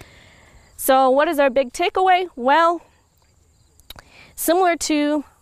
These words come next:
other studies in other regions, we saw no effect of crop residue, or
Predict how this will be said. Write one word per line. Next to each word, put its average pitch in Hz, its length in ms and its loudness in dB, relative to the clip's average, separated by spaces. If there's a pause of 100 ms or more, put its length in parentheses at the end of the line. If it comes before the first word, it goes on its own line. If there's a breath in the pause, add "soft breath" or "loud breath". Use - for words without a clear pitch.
other 220 180 0
studies 240 420 -2
in 214 120 -4
other 196 200 -2
regions, 285 760 -4 (520 soft breath)
we 240 160 -2
saw 220 560 0 (480)
no 220 160 -2
effect 247 460 -2
of 214 260 0
crop - 280 -6
residue, 196 520 -4 (160)
or 190 220 -4